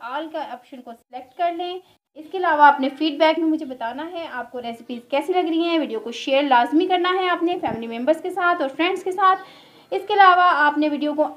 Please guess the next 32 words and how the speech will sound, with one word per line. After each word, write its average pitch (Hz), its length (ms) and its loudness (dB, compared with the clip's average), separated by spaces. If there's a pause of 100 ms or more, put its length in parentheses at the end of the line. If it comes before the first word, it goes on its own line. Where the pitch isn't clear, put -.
एंड 370 260 0
तक 359 100 4
देखना 330 380 -2
है 330 300 -2
ताकि 277 280 -2
मुझे 269 220 -6
वॉच 247 360 -2
टाइम 330 200 -4
मिल 330 120 -4
सके 330 340 -4
और 262 280 -2
आपने 269 320 4
वीडियो 247 220 -4
को 311 180 0
स्किप - 360 -8
नहीं 254 320 -2
करना 202 300 -6
है। 202 160 -12 (520)
तो 247 280 -2
चलिए 311 420 -2
हम 330 200 0
तैयार 269 300 0
करते 311 320 -4
हैं 349 460 -4
काली 254 260 -2
मिर्चों 262 320 -6
वाला 320 220 -2
गोश्त, 330 280 -4
जो 254 100 -8
कि 311 120 -10
बहुत 247 440 -12
ही 349 80 -10